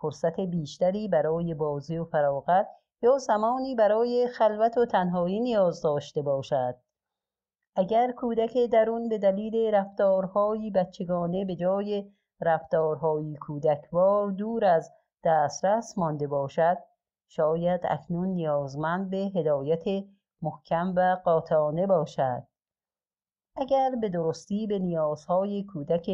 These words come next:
درونمان پی نبریم، چه بسا نیازش به محبت و توجه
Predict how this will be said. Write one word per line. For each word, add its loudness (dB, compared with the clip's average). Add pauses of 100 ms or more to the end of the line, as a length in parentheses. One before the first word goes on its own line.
(140)
درونمان -2
پی -4
نبریم، -2 (420)
چه -2
بسا 2
نیازش 0
به -2
محبت -2
و 2
توجه -2